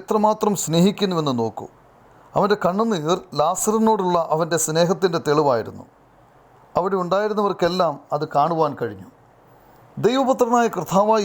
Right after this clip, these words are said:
യേശുക്രിസ്തു ഈ ലോകത്തിൽ മനുഷ്യനായി അവതരിച്ചു. ദൈവത്തിൻ്റെ സ്നേഹം മനുഷ്യന് മുന്നിൽ വെളിപ്പെട്ടു. രോഗികളെ സുഖപ്പെടുത്തി, സ്വർഗീയ പ്രഭാഷണങ്ങൾ നടത്തി. ഇന്നും കർത്താവിൻ്റെ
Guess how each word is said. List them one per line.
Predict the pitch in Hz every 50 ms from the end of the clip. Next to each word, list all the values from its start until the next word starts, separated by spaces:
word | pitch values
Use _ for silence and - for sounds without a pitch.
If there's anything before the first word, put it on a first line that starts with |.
| 180 165
യേശുക്രിസ്തു | 170 - - 208 151 - 123 - - - 127 131 139 - - - - 170
ഈ | 175 175 160
ലോകത്തിൽ | 165 180 196 208 208 - 165 143 139 143
മനുഷ്യനായി | 143 165 160 - - 175 156 151 139
അവതരിച്ചു. | 127 123 120 123 117 113 - - - - - - - - - - - - - - _ _ - -
ദൈവത്തിൻ്റെ | - 139 165 202 226 226 226 226 214 208 - -
സ്നേഹം | 160 160 180 196 160 165 151 165 185 - - - 143 147
മനുഷ്യന് | 165 190 170 - 226 202 180 165
മുന്നിൽ | 165 165 156 143
വെളിപ്പെട്ടു. | 139 143 156 156 - 127 - - 101 - - - _ _ _ _ _ _ _ _ _ _
രോഗികളെ | - 139 156 190 208 190 220 214 202 190 180 -
സുഖപ്പെടുത്തി, | - 147 156 196 - 156 143 131 104 - 104 92 - - _ _ _ -
സ്വർഗീയ | - - - 165 170 175 175 202 214 196 - -
പ്രഭാഷണങ്ങൾ | 151 123 139 151 175 175 - - 175 175 170 165 143 135
നടത്തി. | 127 120 - - - - - - _ _ _ _ - _ _ _ -
ഇന്നും | 156 170 190 220 214 165 123 123 143 - -
കർത്താവിൻ്റെ | 160 147 - 170 185 202 196 180 175